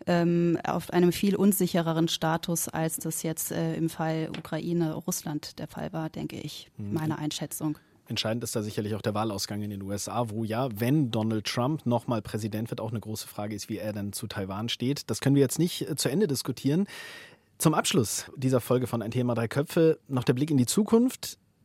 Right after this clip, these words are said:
Speaker 2: Aus eurer Sicht, Katrin Erdmann, A-R-D-Korrespondentin für Taiwan und Eva Lambi-Schmidt, A-R-D-Korrespondentin in Shanghai.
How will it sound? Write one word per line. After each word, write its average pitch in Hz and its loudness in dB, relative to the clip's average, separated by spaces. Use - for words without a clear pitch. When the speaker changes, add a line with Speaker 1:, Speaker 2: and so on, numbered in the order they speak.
Speaker 2:
Aus 139 2
eurer 151 8
Sicht, - 0
Katrin - -4
Erdmann, 143 2
A-R-D-Korrespondentin 123 0
für 120 -4
Taiwan 123 -2
und 117 -8
Eva 127 -8
Lambi-Schmidt, 117 -2
A-R-D-Korrespondentin 120 0
in 107 -2
Shanghai. 131 2